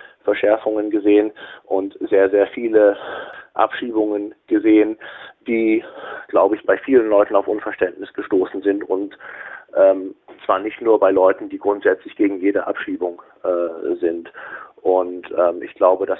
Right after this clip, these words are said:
man da ansetzen muss, wenn man, äh,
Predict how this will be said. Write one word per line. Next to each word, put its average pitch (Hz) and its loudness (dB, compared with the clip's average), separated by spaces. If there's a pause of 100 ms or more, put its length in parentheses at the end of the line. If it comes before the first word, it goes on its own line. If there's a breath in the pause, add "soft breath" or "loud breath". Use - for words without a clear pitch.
man 92 -4
da 101 4 (640 loud breath)
ansetzen 120 0
muss, 139 6 (160)
wenn 110 4
man, 101 2 (460 loud breath)
äh, 98 4